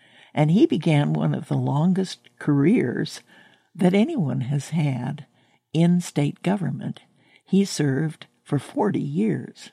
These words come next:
He not only spoke out for the minorities in Colorado, but he worked very hard to see that the territory of New Mexico also became a state.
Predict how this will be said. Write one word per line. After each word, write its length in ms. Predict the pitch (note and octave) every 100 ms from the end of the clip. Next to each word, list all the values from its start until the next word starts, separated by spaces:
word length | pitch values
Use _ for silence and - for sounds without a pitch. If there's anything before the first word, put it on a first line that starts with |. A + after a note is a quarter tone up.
| _ _ _ - _ _
He 200 | - F3
not 260 | F3+ G#3 E4
only 720 | G3 F3 D#3+ D#3+ D3+ D3 C3+ _ _ _ _ _ _ -
spoke 480 | - - G#3+ F#3+
out 480 | D#3+ D3+ C#3 A#2+ - -
for 380 | - D3+ D3 C#3
the 120 | D3
minorities 840 | C#3+ D3 D#3+ E3+ E3 D3 D3 C3
in 100 | C3+
Colorado, 880 | B2+ F3 C3+ B2+ C#3 C#3+ B2+ B2 - _ _ _ _ _ _ _ -
but 160 | D#3 D#3
he 100 | E3
worked 380 | D#3 D#3+ -
very 380 | - D#3+ F#3+ C#4
hard 600 | B2+ C#3 B2+ B2+ C#3 G3 - _ _ _ _ -
to 140 | -
see 400 | C#3 F3+ E3+ E3
that 360 | D#3 D3+ C#3+ -
the 100 | D#3+
territory 580 | - E3 D#3 F3 D3 D3
of 160 | -
New 100 | D3
Mexico 800 | C#3+ F#3 - F3 - C#3 C3 C#3 - _ _ _
also 380 | - E3 A#3+ E3+
became 460 | C#3 - D3+ C#3+ C3
a 60 |
state. 520 | - - C3 B2 -